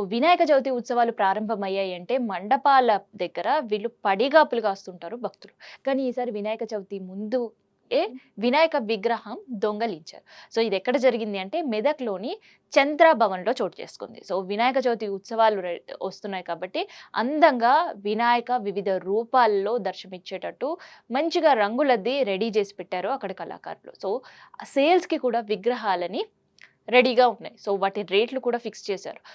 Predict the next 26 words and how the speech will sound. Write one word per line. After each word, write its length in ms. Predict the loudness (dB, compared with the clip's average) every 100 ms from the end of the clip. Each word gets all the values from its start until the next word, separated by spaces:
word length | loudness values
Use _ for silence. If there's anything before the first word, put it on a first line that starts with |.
| -12 -4
So, 60 | -2 -2
మంచిగా 360 | -8 -2 6 6 6
ఒక 180 | 0 -4 4
ట్రాలీతో 520 | 6 6 4 2 0 0
వచ్చిన 420 | -4 -6 -4 -6 -6 _ _ _ _ _ -18 -4 -2
భక్తి 600 | -2 _ _ _ -4 -2 0 6
పేరు 240 | 6 6 0
మీద 140 | 2 2 2
ఉండే 260 | -2 -2 -2 -2 -4
దొంగలు 480 | -4 4 6 6 2 -2 _ _ -4 4
ఉదయం 260 | 6 6 2 _ -10 -2
మూడు 160 | 2 2
గంటలకి 380 | 2 -4 -6 -8 -10 _ _ _ -2
కంప్లీట్ 360 | 0 0 4 6
ఆ 20 | 6 0 -4
చంద్రభవన్ 540 | 0 2 4 4 2 -4 -10
హాల్ 260 | 0 4 6
అంతా 180 | 4 0 0
కూడా 140 | 2 2
సెర్చ్ 200 | 0 -4 -6
చేసుకున్నారు. 460 | -8 -12 -14 -16 _ -20 _
So, 60 | -4 0 6
ఏ 20 | 6 6
విగ్రహం 340 | 2 0 -2 0
బాగుంది, 300 | 0 0 0
ఏ 20 | 2